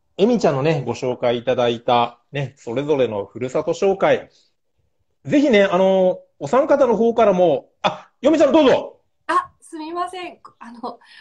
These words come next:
Speaker 2: お話がちょっと、あの、漏れていたんですけど。
Speaker 1: あ、はい、お願いします。
Speaker 2: 私からの紹介の、
Speaker 1: うん。
Speaker 2: さっき、柚子の加工品なんですけども。
Speaker 1: はい。
Speaker 2: えっと、以前、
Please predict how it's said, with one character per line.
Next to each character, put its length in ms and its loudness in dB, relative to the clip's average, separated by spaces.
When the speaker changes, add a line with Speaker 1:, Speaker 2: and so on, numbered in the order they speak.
Speaker 2:
お 80 -8
話 500 -8
が 120 -8
ち 100 -18
ょ 40 -16
っ 100 -20
と、 240 -12
あ 160 -14
の、 360 -12
漏 140 -8
れ 140 -8
て 100 -12
い 100 -12
た 140 -6
ん 40 -12
で 120 -14
す 100 -20
け 140 -20
ど。 320 -12
Speaker 1:
あ、 220 -2
は 120 4
い、 200 -4
お 60 2
願 120 4
い 40 4
し 60 0
ま 120 4
す。 200 -16
Speaker 2:
私 380 -12
か 100 -6
ら 120 -4
の 180 -8
紹 280 -12
介 240 -14
の、 360 -12
Speaker 1:
う 80 -6
ん。 20 -2
Speaker 2:
さ 80 -4
っ 60 -18
き、 120 -20
柚 180 -10
子 160 -14
の 220 -12
加 180 -18
工 220 -10
品 240 -14
な 120 -12
ん 40 -14
で 120 -14
す 100 -20
け 120 -20
ど 140 -18
も。 400 -4
Speaker 1:
は 180 0
い。 100 -6
Speaker 2:
え 120 -6
っ 60 -14
と、 240 -10
以 140 -8
前、 200 -4